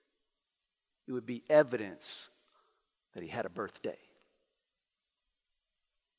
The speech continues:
When we love the one we would rather be angry at, we're not earning eternal life.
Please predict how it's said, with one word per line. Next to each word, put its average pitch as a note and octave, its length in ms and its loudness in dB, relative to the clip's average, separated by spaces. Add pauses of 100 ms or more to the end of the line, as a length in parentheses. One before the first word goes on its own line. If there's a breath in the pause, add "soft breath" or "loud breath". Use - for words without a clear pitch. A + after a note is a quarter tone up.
(1700)
When A#2 180 -10
we G#3 160 6
love D3 720 8
the C#3+ 100 4
one C3 540 4
we C#3 440 0
would A2+ 300 -10
rather C3+ 400 2
be A2 360 -8
angry C3+ 500 -4
at, D3 240 -16 (2250)
we're B2+ 60 -4
not G#3 300 10
earning E3+ 420 10
eternal F#2 440 -6
life. - 140 -12